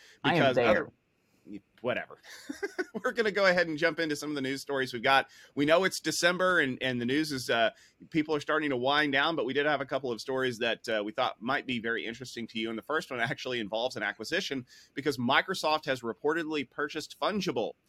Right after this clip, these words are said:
Speaker 2: The D P U startup was picked up for about a hundred and ninety million dollars, which is down from the three hundred million dollars that they've taken in, in funding since they were founded back in twenty fifteen. Microsoft had been in talks to launch a custom chip deal with the company,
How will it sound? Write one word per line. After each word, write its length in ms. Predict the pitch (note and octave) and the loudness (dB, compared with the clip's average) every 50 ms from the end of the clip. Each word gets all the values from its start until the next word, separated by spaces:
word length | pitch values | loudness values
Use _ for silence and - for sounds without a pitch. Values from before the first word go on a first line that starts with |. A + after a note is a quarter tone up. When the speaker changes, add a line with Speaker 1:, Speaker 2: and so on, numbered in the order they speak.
| _ _ _ _ _ - | _ _ _ _ _ -8
Speaker 2:
The 60 | B2+ | -2
D 160 | B2+ D3+ D#3 | 0 0 0
P 100 | D3+ D#3+ D3+ | 2 0 2
U 100 | D3+ D3 | 2 2
startup 360 | D3 - D3+ D3 D#3+ E3 E3 - | 0 0 0 2 2 0 0 -2
was 100 | A#2 - | -8 -6
picked 240 | - E3 D3+ - F3 | -6 -8 -6 -2 -2
up 140 | F3 - _ | -2 -2 _
for 100 | - C#3 | -4 -2
about 160 | A#2+ A#2+ A2+ | 0 0 0
a 60 | G2+ | -2
hundred 300 | G2 B2+ D3 D3+ D3 A#2+ | -2 -2 0 0 0 0
and 120 | A#2+ A2 G#2 | -2 -4 -4
ninety 300 | A2 A#2+ B2+ C3 A#2+ A2+ | -2 -2 -2 -2 -4 -4
million 340 | A2 A2+ A2 G#2+ G2+ F#2+ F#2+ | -4 -4 -4 -4 -4 -4 0
dollars, 460 | A#2 D3 E3 F3 F3 E3+ E3 D#3 - | 2 2 4 4 2 0 -2 -4 -8
which 160 | C#3 - - | -8 -6 -6
is 140 | C#3+ B2 - | -8 -8 -8
down 440 | - - C3+ C#3 D#3 F3 F#3+ F#3+ F#3 | -4 0 2 2 2 2 0 -2 -6
from 160 | F#3 E3 D3 | -6 -4 -4
the 80 | C3 A#2+ | -4 -6
three 260 | - - G3 A3+ A3 | -6 -6 -6 -4 -4
hundred 260 | E3+ D#3 B2 A#2+ G#2+ | -4 -4 -4 -4 -4
million 300 | G#2+ G#2+ G#2+ G#2 G#2 G2+ | -4 -6 -4 -4 -4 -2
dollars 340 | G#2 G2+ G2+ G#2 A2 A#2 A2+ | -2 -2 -2 -2 -4 -6 -8
that 160 | - G#2+ - | -12 -12 -8
they've 160 | A2+ A2 G2 | -8 -8 -8
taken 320 | _ - C3+ C3+ - B2+ C3 | _ -6 -8 -6 -4 -4 -2
in, 300 | C3+ C3+ A#2 G#2 G2+ G2+ _ _ _ _ - | 0 0 -2 -2 -4 -8 _ _ _ _ -6
in 120 | A#2+ A#2 | -6 -6
funding 440 | - - F3+ G3 G3 F3 C#3 B2+ A#2 | -2 -2 -2 -2 0 0 -2 -2 -4
since 220 | - - C3 B2 - | -6 -10 -10 -6 -4
they 100 | B2+ A#2+ | -2 -2
were 160 | A2 A2 - | -2 -4 -2
founded 300 | B2 C3+ C#3 C3+ A#2+ G2+ | -2 -2 -2 -2 -2 -2
back 180 | G#2+ G#2 G#2 - | 0 -2 -2 -2
in 80 | G2+ | -8
twenty 260 | G2 - G2+ G#2 G2+ G2 | -14 -12 -10 -10 -10 -10
fifteen. 520 | - G2 F#2+ _ - C#3 C3+ G#2+ E2 - _ _ _ _ _ - A#2 | -10 -14 -14 _ -10 -8 -8 -8 -8 -10 _ _ _ _ _ -4 0
Microsoft 520 | D3 E3+ F#3+ - A#3 - - F3+ E3 - | 0 0 0 0 -6 -6 -4 -4 -4 -4
had 160 | D#3+ C3 A#2 | -6 -6 0
been 160 | G#2+ D#3+ G3+ A3 | 0 0 0 0
in 120 | G#3 E3 | -4 -8
talks 380 | - D3 D#3+ D#3 D3+ - - - | -8 -4 -2 -2 -2 -4 -8 -14
to 260 | - C#3+ B2 A#2+ A2+ | -8 -6 -6 -4 -2
launch 460 | B2 C#3 D3+ E3 E3 C3+ - - - - | -2 -2 -2 -2 -4 -4 -8 -10 -4 -2
a 320 | C3+ C3 B2+ B2+ B2 A#2 G#2+ _ | 0 2 2 2 0 -2 -6 _
custom 420 | - - D3 - - - D3 B2+ A2 | -6 -6 -6 -6 -6 -6 -6 -6 -6
chip 240 | - - G3 G3+ _ _ | -2 -2 -2 -2 _ _
deal 360 | - C3 B2 A#2 A2 G#2 A2 A2 | -6 -2 -2 -2 -2 -2 -2 -4
with 100 | G#2+ - | -6 -6
the 80 | - | -8
company, 480 | _ - A2+ G#2+ - A2 A2 A#2 C3 | _ -8 -8 -6 -6 -6 -6 -6 -8